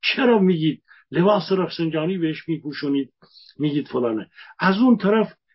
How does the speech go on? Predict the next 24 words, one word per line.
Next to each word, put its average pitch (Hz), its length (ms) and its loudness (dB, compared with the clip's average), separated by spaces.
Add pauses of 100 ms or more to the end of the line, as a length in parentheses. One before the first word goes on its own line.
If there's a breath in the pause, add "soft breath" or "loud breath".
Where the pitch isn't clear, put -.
(120)
چرا 226 280 0
یک 202 280 0
عده‌ای 180 340 0
اینا 165 260 -2
ور 160 180 -2
می‌دارن، 151 500 -2 (1500 soft breath)
الزاماً 180 720 -2
می‌خوان 170 540 -6 (280)
این 180 200 2
رو 170 140 0
در 147 200 -4
مقابل، 143 680 0 (720)
بگن 156 320 -4
که 156 420 -6
امروز 139 460 -2
ما 165 160 2
به 147 120 -2
یک 160 180 0
رهبر 180 440 -2
جدید 160 360 -4
رسیدیم 165 460 -2
و 139 60 -2
این 160 180 2
رهبر 175 440 -4